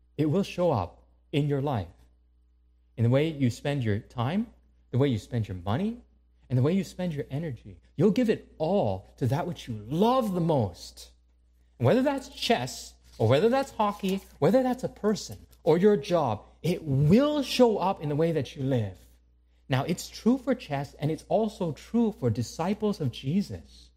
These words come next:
You know, the question for us is, if someone were to audit your time and energy, what would they see?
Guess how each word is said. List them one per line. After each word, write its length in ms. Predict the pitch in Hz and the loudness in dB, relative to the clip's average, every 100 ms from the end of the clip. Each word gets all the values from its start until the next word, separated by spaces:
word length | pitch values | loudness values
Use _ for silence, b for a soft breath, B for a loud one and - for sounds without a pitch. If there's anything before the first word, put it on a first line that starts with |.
| _ _ _ _ _ _ _ _ - | _ _ _ _ _ _ _ _ 2
You 80 | 247 | 4
know, 80 | |
the 60 | 240 | 4
question 340 | 262 262 254 | 0 0 0
for 180 | 233 185 - | 0 -2 -2
us 240 | 214 208 | -2 -2
is, 160 | 131 113 B B | -4 -4 B B
if 80 | 175 | -2
someone 260 | - 269 269 | 0 2 2
were 60 | |
to 100 | 208 | 0
audit 300 | - 196 226 | -2 0 2
your 100 | 139 | 0
time 380 | 123 - 196 180 | -4 -2 0 0
and 120 | 107 - | -2 -2
energy, 340 | 170 226 - | 0 2 2
what 300 | 123 117 269 | 0 2 0
would 120 | 285 | -2
they 100 | 196 | -6
see? 520 | 123 - 202 226 113 | -6 -6 0 0 0